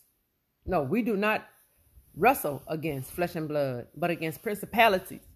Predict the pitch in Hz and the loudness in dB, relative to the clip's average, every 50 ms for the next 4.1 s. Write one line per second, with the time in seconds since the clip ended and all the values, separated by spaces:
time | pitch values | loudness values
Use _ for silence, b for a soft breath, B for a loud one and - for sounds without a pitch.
0 | - - - - _ - - - 170 147 165 160 156 - - - _ - - 247 | -20 -20 -20 -20 _ -20 -10 -8 -4 -2 -2 -2 -4 -6 -10 -18 _ 0 2 2
1 | 240 190 135 123 127 123 - - 160 156 143 175 190 190 - 151 139 131 175 233 | 2 2 0 -4 -6 -10 -10 -8 -8 -6 -4 -4 -6 -4 -4 -4 -2 0 0 0
2 | 254 233 247 233 - - 175 175 156 143 143 139 135 185 190 208 196 196 196 202 | 0 -2 -4 -6 -4 -2 -2 -2 -2 -2 -4 0 2 4 2 2 2 -2 -6 -6
3 | 196 - - _ 165 185 208 170 139 190 196 196 - - 151 143 135 127 123 120 | -6 -10 -12 _ -2 -2 -2 -2 -4 -4 -6 -4 -6 -4 -4 -4 -4 -6 -8 -10
4 | - - | -12 -16